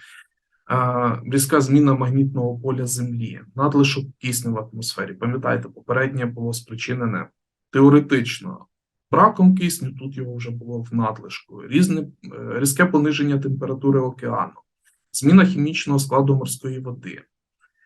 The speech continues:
разом з тим були ще гіпотези земного походження, швидке і широке поширення якихось інфекційних хвороб. Динозаври масово труїлися хімічними речовинами, що з'являлися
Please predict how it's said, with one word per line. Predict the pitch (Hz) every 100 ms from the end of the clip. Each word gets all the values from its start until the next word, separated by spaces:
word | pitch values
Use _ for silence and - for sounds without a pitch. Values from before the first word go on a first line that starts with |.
| - - _ _ _
разом | - 139 170 247 269
з | -
тим | 277 247
були | 202 208
ще | 190
гіпотези | 180 180 180 - 143 139
земного | 135 147 131 123 -
походження, | - 277 254 240 220 208 202 185 185
швидке | - - 139 139 202
і | 185
широке | 160 135 160 -
поширення | 131 117 139 143 127
якихось | 113 - 139 - -
інфекційних | 120 120 - 135 127 120
хвороб. | - 123 113 95 - _ _ -
Динозаври | - 127 127 156 175 143
масово | 131 151 - 139 131
труїлися | 123 123 120 151 139 - 127 123 123
хімічними | - 123 131 139 - 135 127
речовинами, | 120 117 120 123 143 135 120
що | -
з'являлися | 117 110 110 135 135 123 120 113